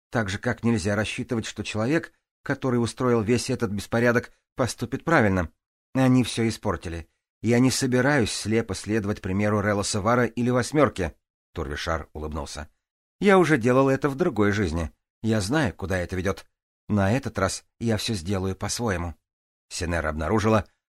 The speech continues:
что она просто онемела от удивления и от того, что не могла понять, лгали ли ей. И если лгали, то знали, что она не может понять. И этот ублюдок подмигнул ей.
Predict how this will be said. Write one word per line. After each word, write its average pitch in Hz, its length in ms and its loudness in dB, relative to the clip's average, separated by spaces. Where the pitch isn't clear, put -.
что - 180 -2
она 104 100 2
просто - 460 -2
онемела 107 560 2
от - 180 -8
удивления 76 540 -4
и 85 80 -4
от 78 160 -2
того, 82 260 -2
что - 220 -8
не 80 100 -2
могла 78 280 -2
понять, 92 420 -2
лгали 107 540 0
ли 73 140 -6
ей. 76 380 -4
И 110 80 4
если 151 320 4
лгали, 135 460 4
то 120 180 0
знали, 113 400 4
что - 180 -2
она 113 160 4
не 110 140 4
может 107 340 2
понять. 87 420 -2
И 85 260 -8
этот 107 380 -6
ублюдок 82 480 -6
подмигнул 82 540 -2
ей. 76 260 -6